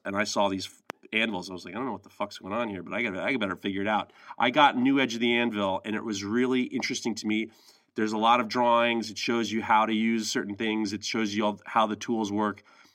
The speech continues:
It's a very good, it's got a lot of information on decarb and what's that and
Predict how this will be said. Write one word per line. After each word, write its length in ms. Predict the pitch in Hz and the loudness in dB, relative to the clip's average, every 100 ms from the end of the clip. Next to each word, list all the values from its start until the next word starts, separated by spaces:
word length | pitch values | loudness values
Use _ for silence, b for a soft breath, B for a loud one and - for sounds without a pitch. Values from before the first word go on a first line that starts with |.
| b - | b -4
It's 160 | 120 | -2
a 80 | 120 | 0
very 440 | 104 120 135 139 | 0 4 4 4
good, 240 | 117 120 131 | 2 2 2
it's 120 | 123 | 2
got 100 | - | 4
a 40 | 139 | 6
lot 260 | 127 131 135 | 8 8 8
of 200 | 117 101 | 2 0
information 580 | 127 127 120 123 - | -2 2 2 2 2
on 160 | 90 85 | -2 -4
decarb 800 | 92 117 120 131 117 113 104 95 | -2 -2 2 4 6 8 6 2
and 320 | 92 95 90 | -4 -6 -6
what's 240 | 113 113 - | -4 -4 0
that 400 | 117 117 110 98 | 4 6 4 0
and 160 | 92 | -8